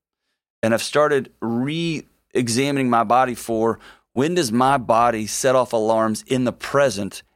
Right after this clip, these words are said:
anchored to things in the past. Trauma is anytime your body responds to a past situation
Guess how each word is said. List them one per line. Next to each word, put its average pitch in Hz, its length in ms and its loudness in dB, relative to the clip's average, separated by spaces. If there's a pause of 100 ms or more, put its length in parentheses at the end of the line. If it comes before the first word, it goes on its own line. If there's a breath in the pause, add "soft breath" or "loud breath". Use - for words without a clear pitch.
(140)
anchored 131 380 -2
to 120 80 -4
things 104 420 -4
in 101 100 -4
the 110 80 -8
past. - 480 -8 (460 loud breath)
Trauma 165 340 0
is 127 160 -4
anytime 143 420 -2
your 120 100 0
body 120 340 0
responds 113 540 -2
to - 120 -4
a 92 60 -2
past 139 420 -2
situation 120 640 -2